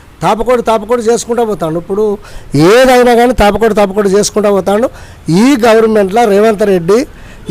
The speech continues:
ఇవన్నీ చేస్తారని మాకు నమ్మకం ఉన్నది. ఇప్పుడు మహిళలకు కానీ ఇప్పుడు ఇందిరా మిల్లు ఉన్నాయి చూడు సార్, ఆ ఇందిరా మిల్లుగా ఖచ్చితంగా మా సార్ పెడతాడు, మాకు విడుదల అవుతాయి. పేద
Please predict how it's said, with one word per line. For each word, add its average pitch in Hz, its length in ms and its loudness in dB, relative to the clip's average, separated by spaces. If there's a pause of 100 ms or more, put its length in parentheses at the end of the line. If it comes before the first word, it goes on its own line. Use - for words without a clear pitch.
ఇవన్నీ 208 480 2
చేస్తారని 240 520 2
మాకు 185 220 2
నమ్మకం 208 400 2
ఉన్నది. 214 280 2 (580)
ఇప్పుడు 214 200 2 (180)
మహిళలకు 220 520 2
కానీ 208 200 2 (600)
ఇప్పుడు 202 260 0
ఇందిరా 233 300 4
మిల్లు 240 200 2
ఉన్నాయి 233 240 2
చూడు 196 240 -2
సార్, 131 140 -4 (460)
ఆ 160 40 2 (140)
ఇందిరా 226 260 2 (100)
మిల్లుగా 165 560 0 (480)
ఖచ్చితంగా 202 600 0 (160)
మా 190 80 0 (140)
సార్ 175 260 2
పెడతాడు, 185 340 -2 (100)
మాకు 151 180 -4
విడుదల 170 360 0
అవుతాయి. 175 280 -2 (600)
పేద 208 340 2